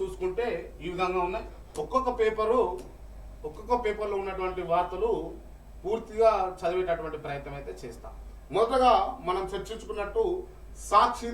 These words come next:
దినపత్రిక, సాక్షి దినపత్రికలో మనం మాట్లాడుకున్నటువంటి అంశాలు ఏ విధంగా ఉన్నాయి, అసలు వాస్తవాలు ఏంది అని అన్నది ఒకసారి చర్చించేటటువంటి ప్రయత్నం అయితే చేద్దాం. సరే, ముందుగా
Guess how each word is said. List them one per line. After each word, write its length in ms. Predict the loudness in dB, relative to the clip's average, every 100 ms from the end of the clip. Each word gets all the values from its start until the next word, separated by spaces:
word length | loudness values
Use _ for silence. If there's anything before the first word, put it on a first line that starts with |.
| -2
దినపత్రిక, 440 | 0 -2 -4 -10 -12 -14 -16 -14 -8
సాక్షి 280 | 0 0 2 -2
దినపత్రికలో 540 | -2 -4 -6 0 2 4 0 -8 -16 -18 -12 0
మనం 180 | 2 4 2
మాట్లాడుకున్నటువంటి 800 | 2 2 -2 0 -2 0 -2 0 0
అంశాలు 320 | 0 -2 -2 -2
ఏ 40 | -2
విధంగా 280 | 0 0 0 -2
ఉన్నాయి, 220 | -4 -8 -10 -14 -10 -8
అసలు 200 | 2 2 6
వాస్తవాలు 460 | 4 4 4 6 6
ఏంది 160 | 2 -2
అని 80 | -2
అన్నది 240 | -2 0 0 0 -6 -12 -6 -4
ఒకసారి 360 | -4 -2 -2 0
చర్చించేటటువంటి 720 | -4 -6 -6 -6 -4 -2 -2 -2
ప్రయత్నం 300 | -6 -6 -6 -6
అయితే 140 | -4 -2
చేద్దాం. 240 | -2 -4 -6 -16 -18 -20 -20 -18 -16 -16 -16 -2
సరే, 180 | 0 0 -2 -12 -14 -14 -16 -18 -20 -18 -18 -18 -18 -16 -16 -10 -2
ముందుగా 300 | 4 8